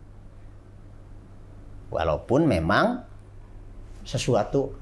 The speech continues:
amal itu nampak gitu. Sesuatu itu nampak bukan berarti ria.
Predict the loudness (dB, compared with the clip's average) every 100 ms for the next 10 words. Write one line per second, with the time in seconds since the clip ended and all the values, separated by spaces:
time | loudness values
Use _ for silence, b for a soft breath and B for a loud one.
0 | -2 2 6 4 4 2 4 6 4 2
1 | -2 -4 -4 -8 -8 -10 -12 -12 -12 -10
2 | 0 2 4 6 6 6 6 6 6 6
3 | 4 4 4 0 2 2 2 2 2 0
4 | -2 -2 2 4